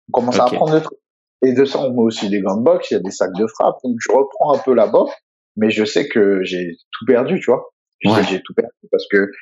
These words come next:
Speaker 1: là où j'étais en train d'apprendre et là où c'est censé être le tremplin, justement, des,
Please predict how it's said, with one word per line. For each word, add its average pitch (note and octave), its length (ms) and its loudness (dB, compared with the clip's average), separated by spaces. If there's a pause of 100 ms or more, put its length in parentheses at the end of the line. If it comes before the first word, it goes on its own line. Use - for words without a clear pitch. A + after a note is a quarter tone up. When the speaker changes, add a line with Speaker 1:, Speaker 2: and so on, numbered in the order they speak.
(260)
Speaker 1:
là B2 320 4
où B2 120 4
j'étais A2+ 260 -2
en A2 120 0
train A2 180 -4
d'apprendre G#2+ 500 2
et D2+ 140 2
là B2 220 4
où A2+ 100 0
c'est - 160 -6
censé G#2+ 340 -2
être G#2 160 2
le G2 140 0
tremplin, C#3 440 -2
justement, G#2 520 0
des, D#2+ 240 0